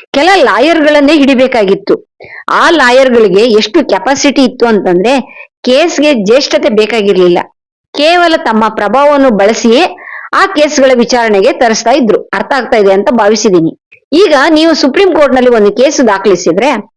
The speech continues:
ಆ ಕೇಸ್ ಫೈಲ್ ಆಗಿರುತ್ತಲ್ಲ, ಅದು ಜ್ಯೇಷ್ಠತೆಯ ಆಧಾರದಲ್ಲೇ ವಿಚಾರಣೆಗೆ ಬರಬೇಕು. ಅಂದ್ರೆ, ನಿಮಗಿಂತ ಮೊದಲು ಯಾರ್ಯಾರು ಕೇಸ್ ದಾಖಲಿಸುತ್ತಾರೋ,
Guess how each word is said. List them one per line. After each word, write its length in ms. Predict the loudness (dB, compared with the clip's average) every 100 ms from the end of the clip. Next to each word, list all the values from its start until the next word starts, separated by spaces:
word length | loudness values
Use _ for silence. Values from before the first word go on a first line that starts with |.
| -6
ಆ 100 | -6
ಕೇಸ್ 400 | -2 -2 -2 -6
ಫೈಲ್ 320 | -2 0 0
ಆಗಿರುತ್ತಲ್ಲ, 520 | 2 0 0 -2 -2 -2
ಅದು 200 | -2 0
ಜ್ಯೇಷ್ಠತೆಯ 640 | 0 2 0 0 -2 0 0
ಆಧಾರದಲ್ಲೇ 680 | 0 -2 -2 0 2 2
ವಿಚಾರಣೆಗೆ 540 | 2 0 -2 0 0 0
ಬರಬೇಕು. 600 | 0 0 0 -2 -4 -6 -18 -20 -10
ಅಂದ್ರೆ, 420 | -2 2 2 2 0 -4 -6 0
ನಿಮಗಿಂತ 500 | 2 2 2 2 2
ಮೊದಲು 340 | 0 2 0
ಯಾರ್ಯಾರು 500 | 2 0 0 0 0
ಕೇಸ್ 420 | 0 0 0 0 -2
ದಾಖಲಿಸುತ್ತಾರೋ, 1300 | 0 0 2 2 0 -2 -2 -4 -2 -2 -4 -10